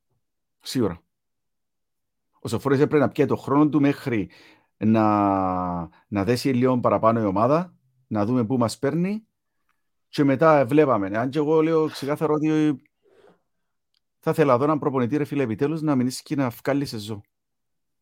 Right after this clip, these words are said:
Αλλά, μ, να δεχτώ, ας πούμε, ότι η ομάδα είναι τραβάν, ε, πρέπει να δώσεις άλλο ένα διάστημα, ρε φίλε. Να,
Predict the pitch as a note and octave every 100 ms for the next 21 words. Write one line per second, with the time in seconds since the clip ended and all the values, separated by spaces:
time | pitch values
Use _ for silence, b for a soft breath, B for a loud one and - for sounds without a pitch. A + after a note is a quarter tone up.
0 | _ _ _ - D3 D3+ D#3 D3+ D3+ C#3+
1 | - F3+ E3 E3 - D3+ E3 D#3 - F#3+
2 | D#3+ - C#3+ D3 D3+ C#3 C3+ C#3 C#3 -
3 | A2+ C3 E3 F3 E3+ D#3 C#3+ C#3+ C3 D3
4 | D3+ C3 C3+ B2 G#2+ F#2+ G2 G2 A#2+ C3
5 | C3 B2